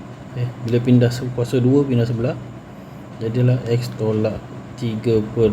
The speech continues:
dua sama dengan, uh, tambah tolak punca dua puluh sembilan per empat. Jadi, macam biasa, kita buka pada dua bahagian.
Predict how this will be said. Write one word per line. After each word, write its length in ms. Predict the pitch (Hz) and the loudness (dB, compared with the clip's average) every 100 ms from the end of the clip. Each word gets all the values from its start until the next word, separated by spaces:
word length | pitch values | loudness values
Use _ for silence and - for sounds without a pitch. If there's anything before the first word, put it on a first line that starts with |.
| 104 | 2
dua 320 | 113 107 110 170 - - - - - - | 0 2 2 0 -4 -14 -14 -14 -10 -8
sama 240 | 104 107 | -4 -2
dengan, 320 | 107 113 165 190 - - - - - - - - - - - | -2 0 -2 -4 -10 -16 -16 -14 -14 -14 -14 -14 -14 -14 -10
uh, 240 | 110 107 107 | -6 -4 -4
tambah 240 | 113 113 117 117 | -4 -2 -2 0
tolak 320 | 107 117 - - - - - | -2 -2 -4 -10 -14 -8 4
punca 560 | 131 139 123 127 135 180 196 - - - - | 6 8 6 2 0 0 -4 -10 -16 -14 -6
dua 160 | 117 110 | -4 -4
puluh 160 | 120 117 | -6 -4
sembilan 380 | 120 113 120 120 120 | -2 0 2 2 2
per 160 | 156 208 - - - - - - - - | 2 2 -4 -14 -16 -16 -12 -10 -8 -6
empat. 800 | 110 113 - 107 101 101 101 104 104 - - - - | -6 -8 -6 -2 2 4 4 2 -2 -14 -16 -14 -10
Jadi, 160 | 104 120 | -2 0
macam 160 | 123 104 | 2 0
biasa, 280 | 104 - 127 143 151 | -2 -2 0 2 2
kita 160 | 147 - | 0 -4
buka 240 | 104 104 | -4 -4
pada 200 | - 113 107 | -6 -6 -4
dua 140 | 107 | 0
bahagian. 420 | 107 107 107 123 | 2 2 2 0